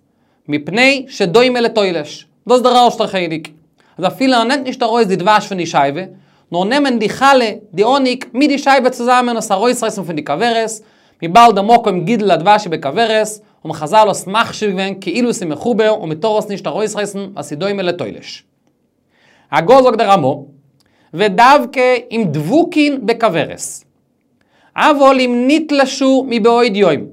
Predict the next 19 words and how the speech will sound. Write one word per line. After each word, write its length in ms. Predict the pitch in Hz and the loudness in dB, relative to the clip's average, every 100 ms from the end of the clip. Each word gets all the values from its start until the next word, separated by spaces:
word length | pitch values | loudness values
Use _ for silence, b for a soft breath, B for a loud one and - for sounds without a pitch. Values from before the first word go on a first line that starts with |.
| - | -12
די 100 | 160 | -10
חלת 440 | 180 233 233 202 165 | 0 2 4 0 -2
דבש 420 | 220 254 262 - | -2 -2 -4 -8
איז 140 | 180 175 | -12 -4
אויסגעריסן 560 | 233 226 240 240 233 | -2 -2 -2 -2 -4
געווארן 240 | 226 233 233 | -2 -2 -2
פון 140 | 202 | -4
די 80 | 170 | -4
כוורת 420 | 175 214 226 226 226 | -2 -2 -2 -4 -4
מבעוד 400 | 180 175 185 156 | -6 -4 -4 -4
יום. 140 | 120 90 - _ _ _ _ _ _ _ _ _ - | -6 -10 -20 _ _ _ _ _ _ _ _ _ -2
אוי, 480 | 208 226 254 320 294 B B B | 2 4 4 0 -4 B B B
שנסרסקו 1160 | - 233 220 208 - 220 240 294 - - - 254 | -4 -4 -2 -4 -4 -2 2 2 2 -2 -2 0
מבעוד 520 | 233 202 220 226 208 | 2 2 2 2 2
יום, 240 | 190 226 208 | 2 2 2
האט 140 | 196 | -4
עס 140 | 180 - | -8 -8
צוקנאקט, 640 | 165 180 175 - - _ _ _ _ 143 | -10 -6 -6 -6 -12 _ _ _ _ 0
והדבש 880 | 180 175 151 160 269 311 - - | 2 2 0 0 2 2 -2 -16